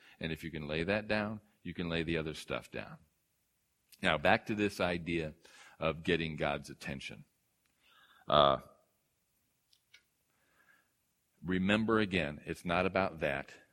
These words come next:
It gets our attention. And it really does. Now, I always say this, and I don't, I don't wanna make this, uh, sound like this is, this is written in stone, because I think we can get value of it, uh, value out of it a lot faster. My experience has been,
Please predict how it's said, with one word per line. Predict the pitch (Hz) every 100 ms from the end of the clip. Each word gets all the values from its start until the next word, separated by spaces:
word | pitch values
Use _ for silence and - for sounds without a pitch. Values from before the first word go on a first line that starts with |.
| _ _ _ -
It | 90 90
gets | 95 90 -
our | 82 82
attention. | 78 - 67 - - -
And | 82 82
it | 76
really | 82 95 156 151 107
does. | 101 110 71 92
Now, | 104
I | 151
always | 170 143
say | - 101 90
this, | 87 -
and | 151
I |
don't, | 196 -
I |
don't | 196 190
wanna | 143 98 - _ _ _ _ _ -
make | 131 131
this, | 123 113 - -
uh, | - 92
sound | 98 127 117 107
like | 104
this | 110 101 104
is, | 90
this | 101 104 101
is | 87 -
written | - 120 110
in | 104
stone, | - - 92 82
because | 80 - 90
I | 90
think | - 113
we | 113
can | 101 101
get | 104 90
value | 98 98 98 92
of | 85
it, | 82 - - 90
uh, | 76
value | 87 107 104
out | 90 92
of | 85
it |
a | 85
lot | 82 78
faster. | 82 73 - 85
My | 127
experience | 120 - - 170 127 85 -
has | 82
been, | 78 73